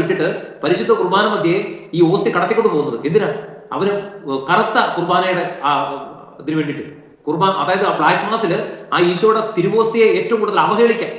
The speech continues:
അങ്ങനെ സാത്താനെ പ്രീതിപ്പെടുത്താനായിട്ട്. പ്രിയപ്പെട്ടവരെ, ഇന്ന് ഈ ഒരു വീഡിയോ നിങ്ങൾ കാണുമ്പോൾ ആ ദിവ്യകാരുണ്യ ഈശോയോടുള്ള ആഴമായ ഭക്തിയും സ്നേഹവും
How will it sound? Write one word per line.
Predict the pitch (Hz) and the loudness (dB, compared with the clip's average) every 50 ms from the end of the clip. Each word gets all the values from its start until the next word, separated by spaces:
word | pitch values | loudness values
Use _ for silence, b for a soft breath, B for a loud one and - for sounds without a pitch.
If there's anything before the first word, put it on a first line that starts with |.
| - - - | -12 -10 -8
അങ്ങനെ | 143 170 208 208 202 - - - - - - - | -6 -4 -2 -2 -2 -4 -6 -10 -14 -10 -6 -4
സാത്താനെ | 160 165 175 185 190 196 156 | -4 -2 -2 -2 -2 -2 -2
പ്രീതിപ്പെടുത്താനായിട്ട്. | 160 170 - - 170 160 170 160 156 147 - - - - - - - - _ _ _ _ _ _ _ _ _ _ _ _ _ _ _ _ _ _ _ _ _ _ _ _ _ _ _ | -2 -2 -2 -2 -4 -4 -4 -4 -4 -6 -8 -10 -12 -14 -18 -20 -20 -20 _ _ _ _ _ _ _ _ _ _ _ _ _ _ _ _ _ _ _ _ _ _ _ _ _ _ _
പ്രിയപ്പെട്ടവരെ, | - 143 165 165 180 175 170 190 202 - - - - - - - - - - _ - 139 | -2 -2 0 2 2 2 2 2 0 -2 -4 -8 -12 -14 -18 -20 -20 -20 -20 _ -4 -2
ഇന്ന് | 165 202 220 196 147 - - - - - - - - - - 170 | 0 2 2 2 2 0 -4 -6 -10 -14 -16 -18 -20 -12 -8 -4
ഈ | 190 226 214 | 0 2 2
ഒരു | 202 208 208 | 4 4 2
വീഡിയോ | 196 208 214 233 214 190 | 2 4 4 4 4 4
നിങ്ങൾ | 190 180 175 156 | 2 2 2 2
കാണുമ്പോൾ | 156 165 165 165 165 151 131 - - - - - - - - - 147 | 2 2 2 2 0 0 0 -2 -4 -8 -12 -14 -16 -16 -10 -4 -2
ആ | 185 202 170 | 0 0 0
ദിവ്യകാരുണ്യ | 180 165 214 220 240 233 240 240 240 233 190 180 | 0 0 2 2 4 6 6 6 4 2 0 0
ഈശോയോടുള്ള | 175 220 208 208 208 202 180 175 143 - - - - - - - - 135 156 | 2 4 4 6 4 4 2 0 -2 -4 -6 -10 -14 -16 -18 -16 -10 -4 -2
ആഴമായ | 180 214 220 233 226 233 240 247 240 240 - | 0 0 2 2 0 2 2 2 2 2 2
ഭക്തിയും | - 233 - 233 226 226 214 - | 0 0 -2 -4 -4 -4 -4 -4
സ്നേഹവും | - 165 175 185 190 202 196 190 | -2 -2 0 2 2 2 2 2